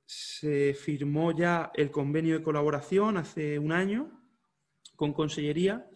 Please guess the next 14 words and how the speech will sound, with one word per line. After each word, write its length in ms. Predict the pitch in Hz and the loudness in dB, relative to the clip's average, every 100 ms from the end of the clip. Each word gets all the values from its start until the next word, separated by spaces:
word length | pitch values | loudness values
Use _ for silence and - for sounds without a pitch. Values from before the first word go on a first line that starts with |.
| - - _ _ | -20 -20 _ _
para 220 | 151 156 | -2 -2
instalar 340 | 160 156 147 151 | -2 -2 -2 -2
aquí 220 | 151 156 | -2 -2
este, 880 | 151 - 160 151 151 151 147 147 - _ _ _ _ | -4 -6 -2 0 0 0 -2 -4 -14 _ _ _ _
este 260 | - 151 156 | -4 -2 -2
punto 260 | 143 156 160 | -2 0 0
de 40 | |
encuentro 260 | 156 160 160 | 0 0 -2
familiar, 640 | 165 160 165 190 196 196 | 0 0 4 4 4 0
pero 200 | 185 180 | 0 2
que 60 | 185 | 2
en 60 | |
la 140 | 180 175 | 2 2
pandemia 640 | 170 165 185 185 180 202 | 0 2 2 2 -2 -4